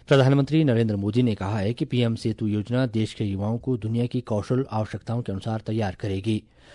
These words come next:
उन्होंने जोर देकर कहा कि इस योजना के अंतर्गत औद्योगिक प्रशिक्षण संस्थानों, आईटीआई का नेटवर्क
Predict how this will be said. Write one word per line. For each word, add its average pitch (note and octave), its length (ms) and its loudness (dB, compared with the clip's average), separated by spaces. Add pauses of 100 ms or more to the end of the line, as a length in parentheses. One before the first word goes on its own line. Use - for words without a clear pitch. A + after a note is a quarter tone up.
(140)
उन्होंने C#3+ 500 4
जोर B2+ 320 2
देकर A2 260 -4
कहा G#2 220 -6
कि C#3 140 -4
इस - 180 -4
योजना A2 240 -2
के A#2 160 -6
अंतर्गत A2+ 400 -4 (340)
औद्योगिक B2+ 580 2
प्रशिक्षण - 400 -4
संस्थानों, A#2 680 -4
आईटीआई A2 440 -4
का A#2 140 -6
नेटवर्क A2 420 -6